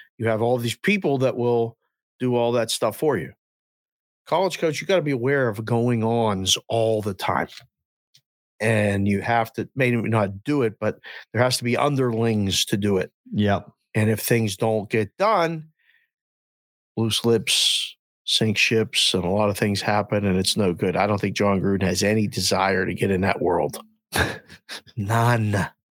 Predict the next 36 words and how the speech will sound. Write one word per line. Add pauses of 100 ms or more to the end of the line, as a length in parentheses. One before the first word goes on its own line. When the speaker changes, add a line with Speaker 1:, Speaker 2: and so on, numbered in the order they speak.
(1600)
Speaker 2:
Who
wants
the
U
N
L
V
job
is
gonna
be
my
question.
I
can't
wait
to
watch
this
coaching
search. (1400)
Speaker 1:
I
mean,
Hugh
Freeze
went
to
Auburn.
Anything
can
happen. (300)
Speaker 2:
True. (200)
It's
a
good
job.